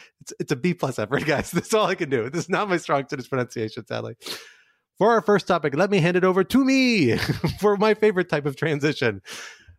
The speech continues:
Because, of course, we had a big development happen late last night. We saw a two hundred plus page opinion issued by the Colorado Supreme Court, upholding in part and overruling in part a district court opinion, or a trial court opinion, I should say, um, that had held that former President Trump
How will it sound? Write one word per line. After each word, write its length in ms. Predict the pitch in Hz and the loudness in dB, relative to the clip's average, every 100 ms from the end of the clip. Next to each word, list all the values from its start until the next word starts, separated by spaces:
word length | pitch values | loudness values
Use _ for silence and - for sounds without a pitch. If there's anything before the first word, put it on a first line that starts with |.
| _ 160 | _ -4
Because, 180 | 185 | -2
of 80 | 190 | 0
course, 220 | 220 202 | 0 0
we 260 | 139 185 233 | 0 2 2
had 240 | 180 202 185 | 2 0 0
a 120 | 185 | -2
big 320 | 143 139 143 | 0 -2 0
development 640 | 147 131 127 131 127 127 - | -2 0 0 0 -4 -6 -4
happen 340 | 127 131 127 | -4 -2 -2
late 300 | 117 160 - | 0 0 0
last 300 | 135 123 - | -2 -2 -2
night. 200 | 120 113 | -4 -4
We 220 | 113 131 | -4 -4
saw 200 | - 139 | -2 0
a 100 | 131 | 0
two 160 | - 208 | 0 -2
hundred 240 | 214 190 | -2 -2
plus 240 | - 185 - | -2 -2 -2
page 260 | 170 175 | -4 -4
opinion 400 | 156 156 160 151 | -6 -4 -4 -4
issued 300 | 143 - 139 | -6 -8 -6
by 300 | 110 113 120 | -2 0 0
the 100 | 113 | -2
Colorado 560 | 120 107 117 120 120 120 | -6 -6 -4 -2 -2 -2
Supreme 400 | - - 113 113 | -8 -12 -10 -10
Court, 380 | - 113 110 - _ - - _ - | -6 -2 -2 -4 _ -20 -20 _ -8
upholding 440 | 151 196 190 190 | -2 2 2 2
in 120 | 180 | 0
part 280 | - 180 170 - | -2 -2 -2 -2
and 160 | 151 147 | 0 0
overruling 440 | 139 147 214 185 | 0 4 4 2
in 100 | 156 | -2
part 280 | - 156 - | -2 -2 -2
a 120 | 127 | -4
district 340 | 120 156 151 - | -4 -4 -6 -2
court 160 | 147 | -2
opinion, 400 | - 135 131 131 | -2 -4 -2 -2
or 80 | 110 | -4
a 60 | 98 | -4
trial 240 | 160 151 | -2 -2
court 160 | - 120 | -2 -4
opinion, 260 | 120 117 | -4 -4
I 40 | 107 | -4
should 180 | 110 - | -8 -4
say, 240 | 113 110 - - _ | -4 -4 -8 -20 _
um, 160 | 117 113 | -6 -4
that 180 | 120 131 | -2 0
had 120 | 131 | 0
held 340 | 107 139 139 123 | 0 0 2 0
that 200 | 123 - | -4 -2
former 160 | 147 | -2
President 320 | 135 131 123 - | -2 -2 -4 -4
Trump 260 | 135 - | -4 -4